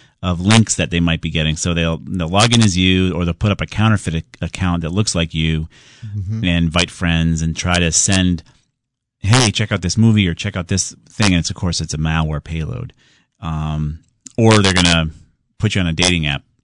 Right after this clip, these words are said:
Speaker 1: and s-, do weird and try to get the, the people you're gonna date to get, fall for some sort of thing as well. At least that's what I've seen.
Speaker 2: Yeah, that,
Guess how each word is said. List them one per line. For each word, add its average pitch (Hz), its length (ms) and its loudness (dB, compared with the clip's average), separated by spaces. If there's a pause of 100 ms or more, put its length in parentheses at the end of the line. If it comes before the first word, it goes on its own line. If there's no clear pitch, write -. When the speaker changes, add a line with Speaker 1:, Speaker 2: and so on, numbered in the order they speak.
(200)
Speaker 1:
and 85 120 -6
s-, - 80 -12
do 90 160 -6
weird 85 280 -2
and 80 100 -2
try 92 140 -4
to 85 40 -2
get 80 140 -4
the, 80 160 -12
the 90 120 -8
people 90 260 -4
you're 78 120 -4
gonna 78 200 -4
date 92 400 -2 (500)
to 80 300 -2
get, 80 240 -4
fall 85 260 -2
for - 120 -8
some 87 200 -2
sort 82 220 -4
of 78 100 -6
thing 80 260 -4
as 73 140 -6
well. 78 360 -4 (1000)
At - 60 -12
least 98 140 -2
that's 92 140 -4
what 76 120 -6
I've 71 100 -10
seen. 78 260 -8 (160)
Speaker 2:
Yeah, 107 320 2
that, 113 200 2